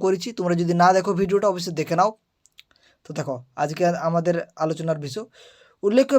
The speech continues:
ব্যাকরণের জনক হিসাবে বিখ্যাত কে? পাণিনি দ্বিগু কর্মধারে সমাজকে তৎপুরুষ সমাজের অন্তর্ভুক্ত করে সমাজটাকে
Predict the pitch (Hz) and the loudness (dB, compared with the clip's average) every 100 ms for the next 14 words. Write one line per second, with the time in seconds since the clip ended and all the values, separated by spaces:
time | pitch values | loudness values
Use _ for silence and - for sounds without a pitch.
0 | 214 220 247 247 226 233 226 - 165 170 | 4 4 4 2 2 2 0 -6 -10 0
1 | 226 208 180 180 - - 220 175 180 - | 2 4 2 -4 -4 2 2 2 -2 -6
2 | _ _ _ _ _ _ _ _ _ _ | _ _ _ _ _ _ _ _ _ _
3 | - 214 320 - _ - 175 214 208 202 | -6 -4 -4 -10 _ 4 4 4 2 -2
4 | 254 160 156 180 233 262 - 226 233 214 | -8 -6 -4 -2 2 4 6 4 6 6
5 | 233 226 208 220 233 226 214 208 226 226 | 4 2 0 0 -2 0 -2 -2 -6 -6
6 | 208 208 208 202 196 196 196 202 202 208 | -2 0 0 -2 -2 -4 -4 -2 2 2
7 | 196 190 202 175 202 | 0 -2 -2 -2 -4